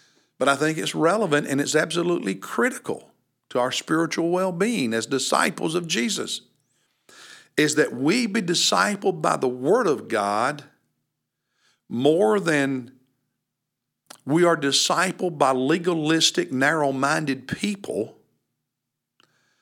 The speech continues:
and more than we are discipled by people who have political agendas.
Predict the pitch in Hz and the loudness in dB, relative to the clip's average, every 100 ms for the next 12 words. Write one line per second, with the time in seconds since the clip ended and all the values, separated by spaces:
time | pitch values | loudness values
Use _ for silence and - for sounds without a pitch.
0 | _ _ _ 123 123 131 156 180 180 185 | _ _ _ -2 0 2 4 4 2 0
1 | 139 139 151 156 147 127 - 160 170 165 | 0 0 0 0 0 0 2 2 2 -2
2 | 139 - 147 151 156 127 135 123 131 - | -2 -2 -2 -2 -2 -2 -2 -2 -2 -2
3 | 131 123 135 131 135 127 135 120 85 73 | -2 0 0 -2 -4 -4 -6 -6 -6 -8
4 | - - - - | -14 -10 -10 -10